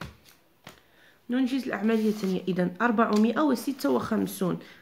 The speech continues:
راه الأعداد الصغيرة من هنا والكبيرة، يعني، ماشي هنايا تزايديا. إذا أربعمائة وستة وخمسون، فين غتكون؟ غتكون هنا في التدريجة الثانية اللي مورا خمسة وخمسون. أربعمائة وستة وخمسون.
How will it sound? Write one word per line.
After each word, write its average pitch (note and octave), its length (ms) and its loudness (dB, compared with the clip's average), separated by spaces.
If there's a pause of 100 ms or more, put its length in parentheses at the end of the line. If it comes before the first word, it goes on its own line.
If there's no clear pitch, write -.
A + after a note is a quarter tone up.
(100)
راه F#3+ 60 2
الأعداد F#3+ 360 0
الصغيرة F3+ 540 0
من F3 200 2
هنا G3+ 160 2
والكبيرة، F#3+ 400 0
يعني، - 220 -2
ماشي F#3 280 0
هنايا A#3+ 240 2
تزايديا. F3+ 680 -2 (420)
إذا F#3+ 320 2
أربعمائة A3 580 2
وستة C#4+ 520 -2
وخمسون، G3+ 600 -2
فين A#3 200 -2
غتكون؟ A3+ 380 -2
غتكون A#3+ 380 -2
هنا G3+ 260 0 (340)
في - 60 -20
التدريجة A3+ 480 -2
الثانية C4+ 400 0
اللي B3+ 140 2
مورا A3+ 240 2
خمسة G3+ 360 -4
وخمسون. F#3 480 -6 (420)
أربعمائة G#3 800 -2 (340)
وستة G#3+ 1000 -6
وخمسون. G#2 580 -8